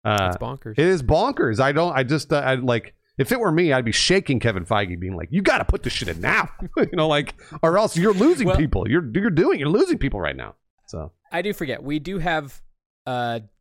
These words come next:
Speaker 2: Deadpool three coming with
Speaker 1: Oh,
Speaker 2: the
Speaker 1: yeah.
Speaker 2: inclusion of, of, of, and, and there has been, like, you know, leaks or, or, or whisperings, whether they're substantiated or not, of, like, some cool inclusion and that kind of stuff. Um, so we'll see what happens with that.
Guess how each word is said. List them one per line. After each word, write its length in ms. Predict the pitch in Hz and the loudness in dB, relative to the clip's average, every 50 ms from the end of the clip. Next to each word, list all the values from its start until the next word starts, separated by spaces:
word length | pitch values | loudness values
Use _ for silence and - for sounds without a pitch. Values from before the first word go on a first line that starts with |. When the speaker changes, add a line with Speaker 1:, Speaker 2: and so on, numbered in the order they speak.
| _ - | _ -4
Speaker 2:
Deadpool 420 | 147 139 131 - - - 135 117 - | -4 -4 -4 -2 -2 -4 -4 -4 -8
three 300 | - - 110 104 95 87 | -8 -8 -8 -8 -8 -10
coming 480 | - - 98 92 90 90 87 87 87 _ _ _ | -10 -10 -8 -8 -8 -10 -10 -12 -14 _ _ _
with 500 | - 113 98 110 107 101 - - - - - _ _ - | -12 -8 -6 -4 -4 -4 -6 -12 -16 -20 -20 _ _ -2
Speaker 1:
Oh, 80 | 175 208 | 0 0
Speaker 2:
the 60 | 208 | 2
Speaker 1:
yeah. 140 | 214 220 208 | 0 0 -2
Speaker 2:
inclusion 280 | 117 104 98 - 104 95 | -2 -4 -4 -8 -10 -12
of, 120 | 92 87 - - - - - | -12 -14 -14 -20 -20 -20 -14
of, 200 | - 104 92 90 104 117 - | -12 -12 -12 -12 -16 -14 -10
of, 180 | 117 113 107 131 | -8 -8 -6 -6
and, 200 | 135 131 151 - | -6 -6 -6 -6
and 220 | - 147 143 143 | -6 -6 -4 -2
there 100 | 147 143 | -2 -4
has 260 | - - 175 165 147 135 | -2 -2 -4 -6 -6 -6
been, 180 | - 156 151 139 | -6 -8 -6 -6
like, 240 | 131 127 120 - - _ _ _ _ _ _ _ _ - | -8 -8 -10 -12 -20 _ _ _ _ _ _ _ _ -14
you 80 | 127 107 | -12 -10
know, 420 | 101 95 92 92 95 92 95 - _ - - | -10 -10 -10 -10 -12 -12 -14 -16 _ -14 -10
leaks 480 | 123 135 156 160 151 - - - - | -6 -4 -4 -4 -6 -8 -14 -14 -10
or, 180 | 110 101 104 113 | -10 -10 -10 -10
or, 260 | 117 110 104 101 104 | -10 -8 -8 -8 -8
or 360 | - - 107 104 104 104 101 | -8 -8 -8 -6 -6 -6 -8
whisperings, 760 | 98 107 139 135 - - - 143 135 131 127 123 117 - - | -6 -4 -4 -4 -4 -4 -6 -6 -6 -6 -6 -8 -10 -10 -8
whether 300 | 127 131 143 113 117 110 | -6 -6 -4 -4 -6 -6
they're 160 | 104 110 107 | -6 -8 -8
substantiated 520 | - - 110 - 110 110 107 - - 107 101 | -8 -12 -14 -12 -10 -10 -10 -10 -10 -10 -10
or 40 | 98 | -8
not, 200 | 98 95 - - | -10 -10 -10 -12
of, 140 | 107 101 98 | -14 -12 -10
like, 280 | 101 101 98 95 - - - _ _ _ _ _ | -10 -10 -10 -12 -14 -20 -20 _ _ _ _ _
some 220 | - - 135 117 | -14 -12 -10 -8
cool 260 | - - 135 123 117 | -6 -6 -4 -4 -4
inclusion 440 | 110 101 - - 110 101 95 90 101 | -8 -8 -8 -6 -6 -6 -6 -8 -10
and 140 | 98 92 92 | -12 -10 -10
that 160 | 92 92 - | -12 -12 -12
kind 160 | - 95 95 | -14 -14 -14
of 80 | 92 87 | -14 -14
stuff. 400 | - - - 92 92 90 - - | -16 -14 -14 -14 -14 -14 -18 -18
Um, 200 | 113 107 98 95 | -16 -14 -14 -12
so 160 | 92 - 123 117 | -8 -8 -6 -6
we'll 120 | 123 139 | -6 -8
see 200 | - - - 107 | -10 -10 -12 -10
what 100 | 104 104 | -10 -8
happens 260 | 107 104 104 107 92 95 | -8 -8 -10 -10 -12 -12
with 80 | 87 | -10
that. 200 | 98 90 92 - | -10 -10 -12 -12